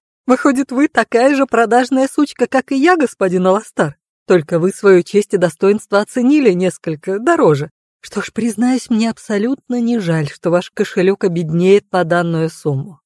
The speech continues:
Как раз наоборот, желаю вам немного думать, прежде чем ввязываться в подобные авантюры, а еще испытать все прелести жизни отвратительного для самого себя человека.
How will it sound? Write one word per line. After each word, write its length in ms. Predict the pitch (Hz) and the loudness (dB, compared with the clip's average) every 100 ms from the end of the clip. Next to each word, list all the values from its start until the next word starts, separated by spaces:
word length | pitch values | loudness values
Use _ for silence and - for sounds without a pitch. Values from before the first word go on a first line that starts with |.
| _ | _
Как 200 | - 277 | -6 -4
раз 180 | 311 - | -6 -4
наоборот, 440 | 311 294 285 302 - _ - | -2 0 0 -2 -6 _ -6
желаю 420 | 208 247 254 247 | 0 2 2 0
вам 220 | 240 233 | 0 0
немного 460 | 240 240 254 240 233 | 0 2 0 0 -2
думать, 800 | 190 190 285 277 180 143 - _ | -2 0 2 4 2 -2 -8 _
прежде 420 | 185 185 165 151 | -2 0 0 -4
чем 280 | 143 165 170 | -6 -4 -4
ввязываться 640 | 175 196 208 180 160 147 190 | -2 -2 -2 -2 -2 -4 -10
в 80 | - | -4
подобные 580 | 202 190 190 170 185 | 0 2 0 0 -2
авантюры, 520 | 180 190 185 180 170 160 _ _ | -4 -6 -8 -10 -12 -12 _ _
а 100 | - | -6
еще 340 | 214 208 - 262 | -4 -4 -4 -4
испытать 400 | - 208 240 220 | -2 -4 -4 -8
все 240 | - 311 | -8 -8
прелести 560 | - 226 214 202 - 202 | -4 -4 -4 -6 -2 -2
жизни 380 | 190 269 214 190 | 0 -2 -2 -4
отвратительного 960 | 185 202 202 - 262 240 185 180 175 | -4 -6 -8 -6 -6 -4 -4 -2 -4
для 180 | 175 202 | -2 -4
самого 460 | - 214 208 214 226 | -4 -4 -2 -2 -4
себя 360 | - 185 202 | -4 -6 -6
человека. 920 | - - 202 202 180 175 143 - 202 | -8 -8 -6 -6 -6 -6 -8 -12 -20